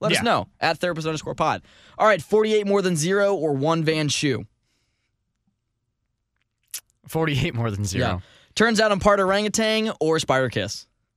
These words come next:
Speaker 2: Orangutan.
Speaker 1: Yeah. Google slides into my D Ms or Sunshine of His Butt?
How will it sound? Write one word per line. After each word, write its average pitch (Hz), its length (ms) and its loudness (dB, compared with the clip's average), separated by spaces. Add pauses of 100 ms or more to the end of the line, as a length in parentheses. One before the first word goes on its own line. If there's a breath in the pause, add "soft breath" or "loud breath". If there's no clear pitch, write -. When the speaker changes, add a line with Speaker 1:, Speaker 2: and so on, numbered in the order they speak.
(520)
Speaker 2:
Orangutan. 110 600 0
Speaker 1:
Yeah. 98 360 -4 (300 soft breath)
Google 214 240 0
slides 202 340 2
into 185 120 2
my 175 180 4
D 170 240 0
Ms 170 120 0
or 151 60 0
Sunshine 156 360 -2
of 139 80 -2
His 120 100 -4
Butt? 143 300 -2